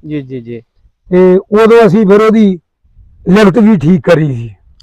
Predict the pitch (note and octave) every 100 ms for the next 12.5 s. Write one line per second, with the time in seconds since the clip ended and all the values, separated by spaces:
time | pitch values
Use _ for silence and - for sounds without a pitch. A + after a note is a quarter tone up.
0 | - C#3+ - D3+ A#2+ F3+ F#3 F3 D#3 D#3+
1 | - F3 A3+ F3+ A#2 G#2+ - - - -
2 | - G3+ G3+ A3 A3 A#3+ G#3 G#3 - E3+
3 | - F3+ G#3 G#3 G3+ G#3 G3 E3+ - -
4 | - _ _ D#3 C#3 C#3+ A#2+ - - F#3
5 | F#3 F#3 F3+ - - _ - G#3+ G3+ A3
6 | A3+ A#3+ A3 F#3 F#3+ F3 G3 E3 F#3+ D#3+
7 | F3+ - F#3+ A3+ G#3 F#3+ F#3 E3+ F#3 F3
8 | F#3 F3+ F3+ D#3+ _ G#3+ G#3+ A3+ F#3 E3+
9 | F3 G3 F#3+ F#3+ E3 - - D#3 D#3 A3+
10 | A3 A#3 G3+ A3+ G3 F#3+ G#3 G3+ G#3+ G3+
11 | F#3 E3+ E3+ E3 F#3+ G3 F3+ F3+ F3 _
12 | - D#3 D#3 C3+